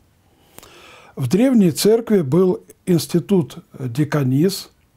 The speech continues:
их рукополагали, они,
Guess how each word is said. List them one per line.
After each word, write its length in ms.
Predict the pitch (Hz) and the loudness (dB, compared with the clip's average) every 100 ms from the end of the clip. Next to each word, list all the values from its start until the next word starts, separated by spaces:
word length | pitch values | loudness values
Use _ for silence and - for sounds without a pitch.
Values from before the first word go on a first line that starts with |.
| _ _ _ _ _ - | _ _ _ _ _ 0
их 400 | 190 175 - _ - | 2 2 -6 _ -6
рукополагали, 1040 | 151 131 131 143 139 120 120 117 139 175 - _ _ _ _ _ _ _ _ _ _ _ _ | -4 -4 -2 -2 -2 -4 -6 -4 -6 -6 -12 _ _ _ _ _ _ _ _ _ _ _ _
они, 560 | 160 165 180 202 180 | -4 0 2 4 2